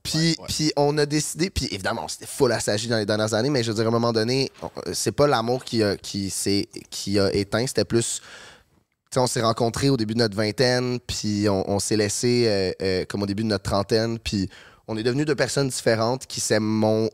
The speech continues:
Speaker 1: énormément encore aujourd'hui, puis je pense que justement, il y a une affaire de, on a,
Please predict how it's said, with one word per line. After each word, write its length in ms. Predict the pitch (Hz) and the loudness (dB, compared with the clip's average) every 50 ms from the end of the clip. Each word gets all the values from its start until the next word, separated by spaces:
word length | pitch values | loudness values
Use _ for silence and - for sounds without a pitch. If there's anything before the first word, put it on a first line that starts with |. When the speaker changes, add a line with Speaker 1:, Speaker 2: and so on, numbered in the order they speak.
| _ _ - | _ _ -4
Speaker 1:
énormément 720 | 107 107 117 123 139 143 131 123 131 123 117 117 123 123 | -2 0 0 2 2 2 0 0 0 -2 0 2 2 2
encore 200 | 117 - - 113 | 2 2 2 2
aujourd'hui, 400 | 110 107 104 104 98 92 110 127 | 2 2 2 2 0 0 -2 -6
puis 100 | - - - | -4 -6 -2
je 40 | |
pense 180 | - 117 113 - | 0 0 0 0
que 140 | - 113 101 | 0 -2 -2
justement, 420 | 95 - - - 104 101 104 113 | -2 -2 -2 0 0 2 2 2
il 80 | 113 107 | 2 2
y 20 | |
a 40 | 101 | 0
une 80 | 95 90 | 0 0
affaire 280 | 92 92 - 110 110 | -2 0 0 0 2
de, 80 | 107 104 | 2 2
on 140 | 95 95 95 | 0 0 0
a, 80 | 90 | -2